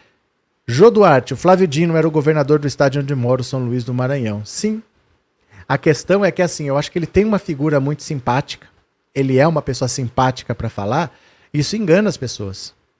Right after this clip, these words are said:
Ah, as pessoas acham que ele é assim, "Ah, ele é um cara gente boa,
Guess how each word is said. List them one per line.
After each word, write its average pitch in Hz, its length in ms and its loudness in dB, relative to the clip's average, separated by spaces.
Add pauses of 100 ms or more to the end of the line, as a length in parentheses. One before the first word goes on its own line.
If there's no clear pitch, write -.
(200)
Ah, 147 220 2
as 135 100 -4
pessoas 151 380 -2
acham 151 300 -2
que 180 100 -4
ele 190 140 0
é 185 140 2
assim, 202 260 -4
"Ah, 269 280 -4
ele 190 120 -2
é 220 40 -2
um 196 60 -4
cara 208 220 -2
gente 170 240 -6
boa, 139 680 0